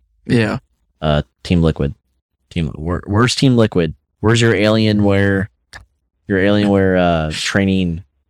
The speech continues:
Speaker 2: training center? Can you get an H C S team all right? So these people don't have to practice in their mom's basement. <laughs> Uh,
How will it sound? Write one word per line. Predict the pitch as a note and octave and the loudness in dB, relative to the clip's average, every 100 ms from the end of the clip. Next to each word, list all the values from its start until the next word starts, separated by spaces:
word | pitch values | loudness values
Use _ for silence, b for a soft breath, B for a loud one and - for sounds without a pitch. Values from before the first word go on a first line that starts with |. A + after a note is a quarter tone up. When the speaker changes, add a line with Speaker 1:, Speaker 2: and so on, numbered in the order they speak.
| _ | _
Speaker 2:
training | - G#2+ G2 F2+ | -4 0 2 0
center? | - F2 E2 F2 F2+ - - | 0 -2 -2 -2 -4 -8 -12
Can | - A#2+ | -2 0
you | A#2 | 4
get | A#2 B2+ | 4 4
an | |
H | A#2+ A2+ | 2 2
C | - | 2
S | G2 - | 0 0
team | F#2 E2+ | -6 -4
all | D#2 | -6
right? | C#2+ C#2 _ _ _ _ _ _ | -8 -12 _ _ _ _ _ _
So | - G2+ | -6 -2
these | G2 - | -2 0
people | A#2+ A2+ | 0 2
don't | G#2+ | 2
have | G#2 | 0
to | G2 F2+ | 0 -2
practice | F#2+ F#2 F2+ | -2 -4 -4
in | F#2+ | -4
their | F2 | -2
mom's | F2 E2+ - | -2 -4 -6
basement. | D#2+ D#2 C#2+ C#2+ _ - | -8 -8 -14 -20 _ -12
<laughs> | - _ F3+ F3 _ _ _ _ _ - | -12 _ -16 -16 _ _ _ _ _ -4
Uh, | C#3+ F3+ D#3 B2 - B2+ A#2 A2 | -2 0 0 0 0 2 2 0